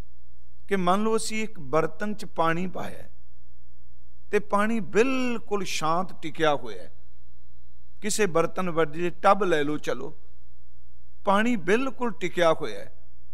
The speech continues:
ਤੇ ਇੱਕ ਛੋਟਾ ਜਿਹਾ ਕੰਕਰੀਟ ਪੱਥਰ ਲੈ ਕੇ ਸਿਰਫ ਉਸ ਪਾਣੀ ਦੇ ਉੱਪਰੋਂ ਆਪਣੇ ਹੱਥ ਨਾਲ ਪਾਣੀ ਵਿੱਚ ਸੱਟ ਦਿਓ ਤੇ ਆਪ ਜੀ ਅੱਖਾਂ ਨਾਲ ਦੇਖੋਗੇ,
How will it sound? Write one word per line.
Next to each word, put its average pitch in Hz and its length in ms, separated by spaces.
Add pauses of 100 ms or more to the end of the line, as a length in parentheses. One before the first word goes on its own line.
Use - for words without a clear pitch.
(760)
ਤੇ 202 320
ਇੱਕ 254 340
ਛੋਟਾ 202 420
ਜਿਹਾ 202 200
ਕੰਕਰੀਟ 180 800
ਪੱਥਰ 208 480
ਲੈ 156 220
ਕੇ 143 340 (800)
ਸਿਰਫ 247 400
ਉਸ 220 380
ਪਾਣੀ 185 440
ਦੇ 208 200
ਉੱਪਰੋਂ 196 600 (120)
ਆਪਣੇ 190 440
ਹੱਥ 139 420
ਨਾਲ 190 180
ਪਾਣੀ 175 440
ਵਿੱਚ 196 200
ਸੱਟ 196 400
ਦਿਓ 165 300 (760)
ਤੇ 196 200
ਆਪ 185 260
ਜੀ 196 220
ਅੱਖਾਂ 202 320
ਨਾਲ 185 180
ਦੇਖੋਗੇ, 185 580